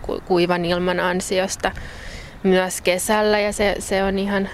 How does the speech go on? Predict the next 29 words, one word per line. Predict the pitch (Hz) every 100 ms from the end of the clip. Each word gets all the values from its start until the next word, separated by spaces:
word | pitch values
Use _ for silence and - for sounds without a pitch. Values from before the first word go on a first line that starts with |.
| - -
joka | 196 185 190
kesä | - 180 185
jossain | 180 190 - 185 180
vaiheessa | 170 196 196 - 185
melkein | 175 180 180 175 185
tulee, | 190 180 175 196
niin | 196 -
riippuu | - 185 - 262 269
vähän | 254 262
kasvista, | 247 240 - 226 - 202
et, | 202 -
et | 196 208
jos | 208 -
ne | 233
ei | 220
nyt | 214 214 - - - - - - -
sillain | - 190 190 190 190 - - - -
tosi | 220 220 - 220
kovia | 196 190 185 185 175
oo | 156 180 175 170 170 - - - - - - - - - -
ja | 165 147 -
tosi | 180 208
pitkäkestoisia, | 185 208 202 - 175 - 175 - 180 190 180
nehän | 190 196
ei | 196
yleensä | 202 185 185 190
oo | 190 170 -
kauhean | - 202 202 -
pitkäkestoisia, | - - - - - - 226 - 220